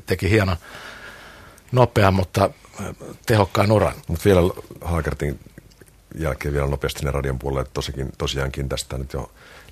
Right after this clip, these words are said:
Speaker 2: lähes tutkittuakin tietoa, niin kyllähän lähes kaikilla, kaikkien suomalaisten radioasemien niin kuin kotimaisuusaste on, on noussut, että nyt on
Speaker 1: Mhm.
Speaker 2: paljon hyvää tehdä ja se myöskin onneksi kuvastuu myöskin radioasemien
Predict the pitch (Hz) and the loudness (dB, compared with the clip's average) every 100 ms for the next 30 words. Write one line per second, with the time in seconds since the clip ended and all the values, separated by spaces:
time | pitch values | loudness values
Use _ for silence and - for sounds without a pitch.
0 | - - - - - - 58 64 69 69 | -12 -8 -8 -10 -12 -10 -10 -8 -6 -6
1 | 64 64 67 65 65 69 - - 76 69 | -4 -6 -6 -4 -2 -2 -2 -2 -2 -2
2 | - - 53 - - 76 - 62 57 58 | -8 -8 -8 -8 -6 -8 -6 -10 -6 -6
3 | 58 57 - 60 - - 60 65 65 55 | -4 -6 -8 -10 -12 -14 -8 -6 -6 -6
4 | 64 58 55 52 53 50 55 57 - - | -8 -10 -10 -10 -12 -12 -12 -12 -12 -14
5 | - 76 73 65 52 - 57 - - 69 | -10 -6 -6 -4 -4 -6 -8 -12 -6 -6
6 | 64 - 52 50 - - - - 60 - | -6 -8 -12 -12 -14 -18 -18 -12 -12 -10
7 | - 67 57 - - - - - - 78 | -6 -4 -4 -6 -10 -16 -12 -12 -8 -8
8 | - 71 - - 131 143 165 175 98 98 | -6 -8 -8 -8 -4 -2 0 2 4 4
9 | 76 80 76 101 95 76 71 69 73 76 | 4 4 2 4 2 4 2 0 0 -2
10 | 71 - 76 71 - - 69 - 73 76 | -4 -4 -4 -4 -6 -8 -8 -8 -8 -8
11 | - 64 71 67 - 67 67 | -6 -6 -6 -6 -8 -8 -8